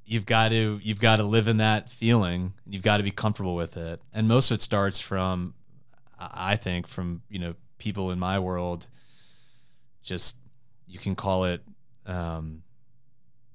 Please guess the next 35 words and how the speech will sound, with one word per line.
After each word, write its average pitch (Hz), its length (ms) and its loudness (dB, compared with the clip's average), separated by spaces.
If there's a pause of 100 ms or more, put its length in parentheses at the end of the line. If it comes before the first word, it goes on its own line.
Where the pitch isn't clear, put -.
(120)
you 92 80 -18
know, 82 200 -10
imposter 92 440 0
syndrome 92 640 0
or 80 220 -8 (460)
self-hatred. 92 880 -2 (680)
But 92 60 -6
I 95 60 -2
think 101 140 2
most 107 200 4
people 104 160 -4
just 95 260 0
don't 95 220 0
feel 95 100 -4
comfortable 92 420 -4
in 90 60 -2
their 85 120 -4
skin, 92 560 -2 (360)
right? 90 260 0
It, 92 180 -4 (380)
if 92 140 -10
you 117 120 6
were 117 60 6
to 107 60 4
challenge 104 440 2
somebody 95 500 2
who 92 220 0
is 87 340 0 (1160)
c-, 95 160 -10
in 101 140 -4
the 92 80 -2
club, 101 560 2
who 92 160 -8
is 85 320 -4 (180)
ambitious, 95 800 0